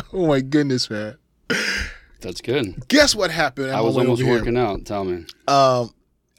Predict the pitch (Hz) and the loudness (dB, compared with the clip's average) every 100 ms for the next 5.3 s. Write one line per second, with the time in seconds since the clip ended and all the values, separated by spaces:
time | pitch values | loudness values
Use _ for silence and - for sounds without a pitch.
0 | _ _ - 156 156 - - 135 127 175 | _ _ 0 4 4 0 -14 -6 2 4
1 | 190 170 160 143 139 139 117 - _ 127 | 4 0 2 2 2 2 0 -2 _ 0
2 | 143 156 143 131 117 127 120 170 120 92 | 0 2 0 0 0 -2 -2 0 0 -2
3 | - - - 107 92 87 127 - 139 123 | -8 -10 -4 -2 -2 -4 -2 0 2 2
4 | 127 139 135 127 127 127 120 - 131 120 | 2 0 0 0 0 0 0 0 0 0
5 | 120 131 127 | 0 0 -2